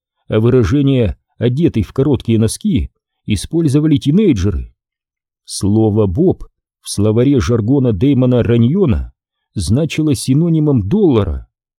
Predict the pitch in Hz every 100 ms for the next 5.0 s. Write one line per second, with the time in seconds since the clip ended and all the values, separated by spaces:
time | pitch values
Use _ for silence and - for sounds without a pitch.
0 | _ _ _ - 82 95 101 90 - 104
1 | 104 80 104 143 123 _ _ _ _ _
2 | _ - 95 113 139 131 104 - 110 98
3 | 98 131 185 92 69 - _ _ - 101
4 | 135 180 143 156 180 - 139 98 78 65